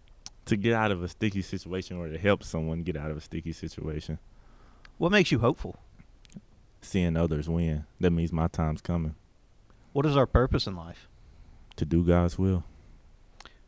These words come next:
Speaker 2: Regardless of what, or regardless of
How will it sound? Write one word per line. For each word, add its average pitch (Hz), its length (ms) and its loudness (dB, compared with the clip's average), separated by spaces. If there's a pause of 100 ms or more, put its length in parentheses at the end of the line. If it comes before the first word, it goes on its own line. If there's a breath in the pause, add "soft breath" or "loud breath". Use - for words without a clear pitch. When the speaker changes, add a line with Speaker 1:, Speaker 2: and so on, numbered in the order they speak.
(180)
Speaker 2:
Regardless 185 760 2
of 113 220 -6
what, 135 280 2 (300)
or 113 160 -2 (140)
regardless 127 460 2
of 113 200 -2